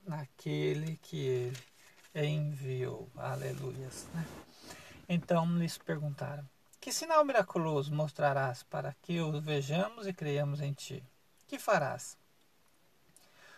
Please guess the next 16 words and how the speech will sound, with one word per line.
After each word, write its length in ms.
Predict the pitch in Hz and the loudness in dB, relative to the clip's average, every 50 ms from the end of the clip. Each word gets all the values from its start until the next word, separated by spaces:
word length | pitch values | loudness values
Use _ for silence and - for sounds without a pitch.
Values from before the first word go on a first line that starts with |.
| - - - | -20 -14 -6
"Os 100 | - 165 | -2 2
nossos 320 | 151 156 165 175 175 - 196 | 6 8 10 10 8 8 4
antepassados 840 | 180 175 180 175 - 151 147 - - - 180 180 180 160 - - | 2 2 2 4 4 4 4 4 6 6 8 8 8 6 2 -4
comeram 800 | - - 175 156 143 143 143 143 160 180 196 214 226 233 233 220 | -6 -2 -2 0 2 2 2 4 6 6 6 6 4 2 2 2
o 120 | 202 175 151 | 2 2 2
maná 540 | 147 143 139 143 139 143 151 165 190 208 220 | 2 2 0 0 0 2 2 4 4 4 4
no 120 | 220 220 | 0 -2
deserto, 680 | 190 180 175 165 156 147 160 151 160 165 - - - _ _ _ _ - - - - - - - - - - - _ _ _ _ - | -2 0 0 0 0 0 2 2 2 2 0 -6 -20 _ _ _ _ -20 -20 -20 -20 -20 -20 -20 -20 -20 -20 -20 _ _ _ _ -2
como 240 | - 180 202 220 220 | 4 4 4 4 4
está 260 | 196 175 - - 190 | -2 -2 0 0 2
escrito: 580 | 190 180 - - 185 202 202 180 - - 156 131 - _ _ _ _ _ - - | 2 0 -2 0 2 2 2 0 -2 -8 -10 -10 -12 _ _ _ _ _ -20 -10
'Ele 340 | - - 143 151 160 165 170 | -4 0 0 2 2 0 0
lhes 240 | 165 156 143 139 135 | 0 0 -2 -2 -2
deu 600 | 139 147 156 170 180 185 190 202 208 214 - - - | -2 0 2 6 8 8 8 6 6 2 -4 -8 -10
a 120 | - 170 | -10 -8
comer 680 | - - 143 135 131 135 135 135 143 156 170 180 190 185 | -6 -2 -2 -2 0 0 0 0 0 2 2 2 0 0